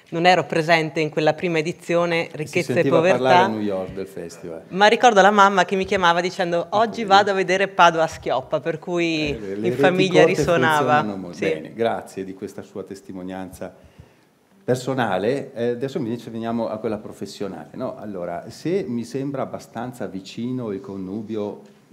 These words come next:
Speaker 2: turismo, cultura, con una proposta come il festival, le politiche giovanili si trovano a loro agio, eh, attorno a un progetto che, come abbiamo sentito dall'amministratrice del gruppo ventiquattro Ore,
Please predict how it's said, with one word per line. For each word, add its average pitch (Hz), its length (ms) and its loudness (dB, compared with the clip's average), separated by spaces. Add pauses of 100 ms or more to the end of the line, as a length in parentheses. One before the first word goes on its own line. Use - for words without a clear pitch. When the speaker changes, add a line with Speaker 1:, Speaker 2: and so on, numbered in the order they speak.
Speaker 2:
turismo, 90 920 -8
cultura, 104 640 -8
con 113 300 -8
una 101 140 -8
proposta 107 360 -14
come 95 220 -12
il 90 80 -12
festival, 90 880 -10 (380)
le 98 100 -14
politiche 131 580 -6
giovanili 123 440 -8
si - 120 -14
trovano 123 300 -6
a 117 40 -6
loro 123 360 -6
agio, 101 640 -10
eh, - 40 -16 (360)
attorno 117 500 -12
a - 20 -10
un 98 80 -12
progetto 117 500 -10
che, 107 120 -12
come 113 220 -10
abbiamo 101 180 -10
sentito 107 460 -12
dall'amministratrice 98 920 -12
del 95 140 -10
gruppo 107 300 -10
ventiquattro 95 640 -12
Ore, 101 200 -8